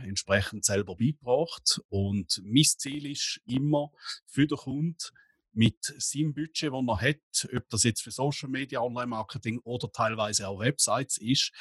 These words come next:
das Beste daraus rauszuholen. Das heisst, äh, bei mir ist es nicht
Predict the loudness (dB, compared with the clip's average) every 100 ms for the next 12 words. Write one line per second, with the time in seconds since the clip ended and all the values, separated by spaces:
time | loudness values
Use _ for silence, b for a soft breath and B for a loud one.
0 | B B B -2 0 6 6 6 0 -6
1 | -6 0 0 0 -4 -4 -2 0 -2 _
2 | B B B B B _ 2 4 2 2
3 | 0 -2 0 0 0 -2 -8 -8 0 2
4 | 2 -2 -4 -6